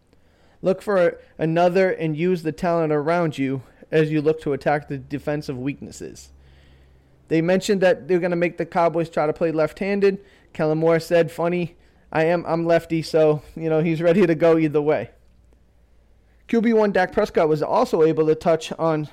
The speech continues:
Moore's mind state and philosophy when he met with the me-, uh, media on Thursday, stating, "We talk all week long.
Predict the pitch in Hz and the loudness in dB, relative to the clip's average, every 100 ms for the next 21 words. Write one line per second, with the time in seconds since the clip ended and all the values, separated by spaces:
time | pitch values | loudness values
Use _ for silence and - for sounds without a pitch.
0 | - 170 170 151 156 160 156 170 160 147 | -10 -4 0 0 -2 -4 -4 -2 -2 -2
1 | 151 147 139 156 151 135 151 180 208 156 | -2 -2 -2 -6 -6 -4 -4 -4 -2 0
2 | 151 151 143 143 - - 147 139 147 147 | -2 -2 -4 -6 -10 -6 -4 -2 -2 -2
3 | 143 131 131 135 131 - 143 156 _ _ | -2 -4 -4 -6 -6 -4 -6 -6 _ _
4 | _ - 185 170 156 - 175 202 196 180 | _ -2 0 0 -2 -6 -8 -6 -2 0
5 | 180 - - 175 175 165 - 147 143 113 | -2 -4 0 2 2 -2 -4 -4 -4 -6